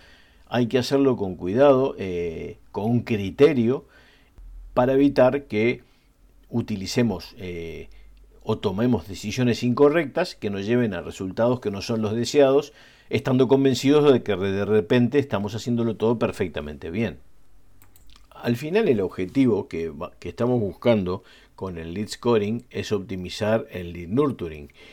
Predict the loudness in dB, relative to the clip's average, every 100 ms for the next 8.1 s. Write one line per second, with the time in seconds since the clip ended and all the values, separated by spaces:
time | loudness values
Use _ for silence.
0 | -20 _ 4 4 4 -4 -6 -8 -4 0
1 | 2 2 2 2 -2 0 -4 -4 -2 0
2 | 0 0 -2 -6 -6 -4 -2 0 4 6
3 | 6 4 0 0 -2 0 -2 -4 0 0
4 | 2 2 2 2 -2 -4 -6 -10 -10 -10
5 | -14 _ _ _ _ -10 -8 -6 -4 0
6 | 0 -2 -4 -2 -2 2 0 -2 -18 -20
7 | -20 _ -6 -4 -4 -6 -8 0 0 0
8 | -6